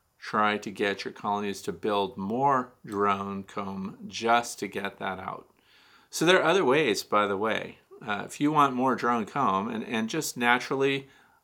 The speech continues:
up to about twenty percent of a healthy colony of bees will be drones.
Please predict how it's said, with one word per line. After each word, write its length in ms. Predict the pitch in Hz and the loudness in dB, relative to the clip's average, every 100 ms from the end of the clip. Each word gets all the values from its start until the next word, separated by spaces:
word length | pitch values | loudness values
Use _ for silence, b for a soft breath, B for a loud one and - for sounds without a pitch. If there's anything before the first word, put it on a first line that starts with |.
| - | -4
up 200 | 170 170 | -4 -2
to 160 | - 151 | 2 4
about 340 | 135 127 - | 8 6 6
twenty 300 | - 143 147 | -4 -4 -4
percent 520 | 139 120 - 117 139 180 | -6 -8 -2 -2 -2 -2
of 140 | 202 | 0
a 80 | 98 | 2
healthy 300 | 117 123 113 | 0 -2 -4
colony 360 | 117 117 113 | -2 0 0
of 140 | 107 95 | -4 -4
bees 460 | 113 135 151 - b b b b b | -6 -4 -6 -10 b b b b b
will 240 | 117 113 104 | -2 2 2
be 420 | 113 113 113 113 107 | 0 -2 -2 -6 -12
drones. 640 | 95 117 107 73 - - | -4 -2 -2 -6 -14 -14